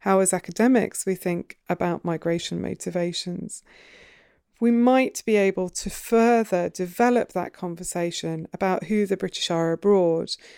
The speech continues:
And this is in part inspired by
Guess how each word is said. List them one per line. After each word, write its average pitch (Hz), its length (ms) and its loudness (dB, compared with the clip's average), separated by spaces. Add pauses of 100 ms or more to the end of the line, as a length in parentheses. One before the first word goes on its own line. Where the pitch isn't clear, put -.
(340)
And 254 140 -2
this 311 160 0
is 311 100 -2
in 294 140 2
part 262 400 0
inspired 190 800 0 (100)
by 180 560 -2